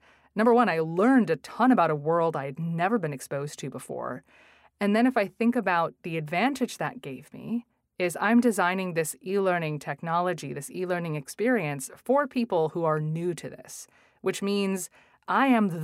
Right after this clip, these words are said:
the newest person. So if I can crack the code and make this make sense to me, that's gonna probably be a lot more helpful for everybody else who's out there getting ready to engage in this as well. Because I think sometimes when we are the expert,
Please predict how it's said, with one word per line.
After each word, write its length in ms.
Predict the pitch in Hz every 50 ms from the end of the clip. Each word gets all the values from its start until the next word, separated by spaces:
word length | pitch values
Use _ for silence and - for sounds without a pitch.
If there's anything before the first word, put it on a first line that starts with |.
| 170 165
the 200 | 185 202 202 202
newest 540 | 202 180 180 196 208 190 165 151 - - -
person. 480 | 156 139 131 - - 143 143 151 151
So 160 | - - 196
if 80 | 180 196
I 100 | 233 262
can 260 | 262 - 370 339 240
crack 400 | 208 - - 202 185 202 - -
the 80 | - 185
code 400 | - - - 180 170 156 151 147
and 140 | 143 151 156
make 200 | 160 180 - -
this 200 | 233 233 - -
make 220 | 170 165 160 156
sense 400 | - - 170 156 151 151 - -
to 140 | - - 156
me, 500 | 151 160 226 262 202 143 131 113 131 147 - _ _ _ _ _ _ _ _ _ _ _ -
that's 200 | 202 226 262 -
gonna 220 | - 294 254 214
probably 400 | - - - 262 302 349 - 202
be 140 | 180 175 160
a 80 | 156
lot 340 | 156 160 170 202 262 302 -
more 160 | 220 180 165
helpful 420 | 156 143 151 135 - - 139 139 143
for 320 | - - 160 151 156 - - _ _
everybody 480 | - 180 175 180 180 165 170 151 143 147
else 220 | 147 151 151 -
who's 180 | - 160 151 147
out 240 | 156 147 147 151 -
there 340 | - 143 143 143 143 135 - _ _ _ _ _ _ _ _ _
getting 280 | - 175 175 165 160 156
ready 380 | 156 156 151 147 147 147 143 139 -
to 500 | - - 147 143 143 143 143 143 151 -
engage 400 | - 170 165 151 151 151 147 -
in 80 | 151 147
this 180 | 143 139 -
as 140 | 160 151 -
well. 320 | 151 143 135 135 - - _ _ _ _ - _ _ _ _ _ _ -
Because 240 | 190 185 202 185
I 100 | 202 190
think 220 | 185 - 214 214 208
sometimes 400 | - 233 247 254 262 262 226 -
when 140 | 185 180 175
we 120 | 170 165
are 140 | 160 160 165
the 160 | 151 151 -
expert, 560 | - 160 - - - - - 151 139 135 -